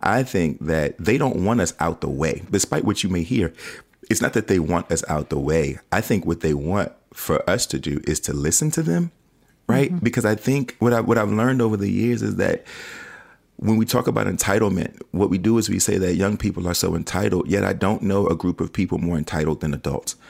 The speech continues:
Speaker 1: uh, and through older people. I mean, we really believe that we deserve their respect simply because we have years on them. And the truth is, is that respect must be earned. And I think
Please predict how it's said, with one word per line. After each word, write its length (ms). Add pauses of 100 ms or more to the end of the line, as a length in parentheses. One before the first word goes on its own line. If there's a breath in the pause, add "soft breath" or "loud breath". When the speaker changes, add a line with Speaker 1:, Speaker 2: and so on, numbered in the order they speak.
(360 loud breath)
Speaker 1:
uh, 380
and 140
through 120
older 260
people. 440
I 40
mean, 200
we 120
really 280
believe 420
that 140
we 100
deserve 420
their 140
respect 480
simply 240
because 380
we 80
have 240
years 320
on 140
them. 200
And 120
the 60
truth 320
is, 160
is 100
that 180
respect 340
must 260
be 140
earned. 340
And 120
I 160
think 360